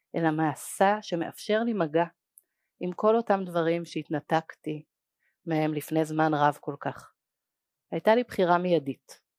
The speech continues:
או לשים לב או לא. יכולתי לבחור להיות במגע אינטימי עם הנשימה, הגוף, הנפש,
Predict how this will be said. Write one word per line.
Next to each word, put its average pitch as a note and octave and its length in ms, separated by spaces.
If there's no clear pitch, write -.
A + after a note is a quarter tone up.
או A#3 100
לשים G#3 340
לב F#3+ 320
או E3+ 100
לא. D3 140
יכולתי A3+ 440
לבחור G3 500
להיות E3+ 280
במגע D#3 300
אינטימי D#3+ 540
עם E3 80
הנשימה, D#3+ 560
הגוף, D3 480
הנפש, D3+ 640